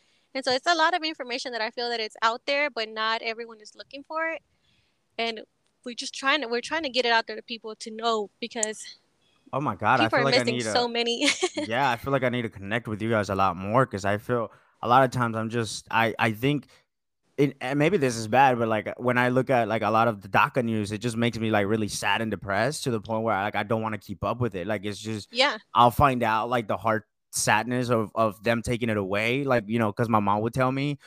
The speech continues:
Speaker 2: or if they approve it for something better, then, like, my mom would tell me in a sense. But other than that, <laughs> like, I just, I'm one of, I think I'm one of those dreamers that, like, I just rather not make myself stress out every single day.
Speaker 1: Oh, no, I completely feel you.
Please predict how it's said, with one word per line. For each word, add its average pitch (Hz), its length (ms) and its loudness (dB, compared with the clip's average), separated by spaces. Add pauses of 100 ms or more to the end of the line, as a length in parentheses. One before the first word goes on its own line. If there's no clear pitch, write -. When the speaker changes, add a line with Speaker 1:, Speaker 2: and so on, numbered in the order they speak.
(140)
Speaker 2:
or 113 340 2
if 110 200 0
they 117 120 4
approve 117 360 0
it 123 120 -2
for 113 100 -8
something 113 300 -2
better, 113 320 -2
then, 117 240 0
like, 110 160 2
my 110 120 2
mom 107 260 0
would 120 120 -4
tell 127 200 2
me 143 120 -2
in 143 80 -4
a 143 60 -4
sense. 151 340 -4 (420)
But 123 160 6
other 123 220 2
than 123 200 -2
that, 110 200 2
<laughs> - 20 2
like, 120 280 0
I 95 120 -4
just, 110 340 -8 (360)
I'm 120 220 2
one 135 180 6
of, 147 140 4
I 123 100 2
think 156 180 0
I'm 156 120 4
one 143 140 2
of 139 60 2
those 127 180 2
dreamers 120 380 0
that, 107 160 0
like, 98 300 -2
I 107 120 -2
just 107 300 -6 (160)
rather 117 340 4
not 107 220 0
make 107 160 -2
myself 104 360 -6
stress - 460 -2
out 110 220 2
every 107 220 -4
single 101 240 -10
day. 90 280 -8 (480)
Speaker 1:
Oh, 277 120 6
no, 269 260 0
I 247 240 2 (100)
completely 294 440 -10
feel 254 160 -8
you. 214 200 -14